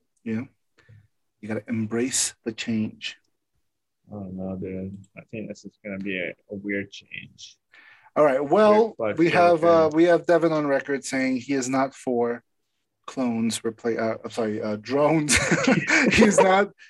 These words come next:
Speaker 1: he's not for drones
Speaker 2: Wow,
Speaker 1: replacing
Speaker 2: man.
Speaker 1: fireworks.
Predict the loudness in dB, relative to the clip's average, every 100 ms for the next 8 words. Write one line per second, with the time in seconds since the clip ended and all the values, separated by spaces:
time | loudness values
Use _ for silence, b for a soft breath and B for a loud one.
0 | -4 -2 2 4 2 0 2 2 2 2
1 | 4 4 2 0 2 4 4 4 2 0
2 | 0 0 2 2 0 -2 -4 -8 -8 -8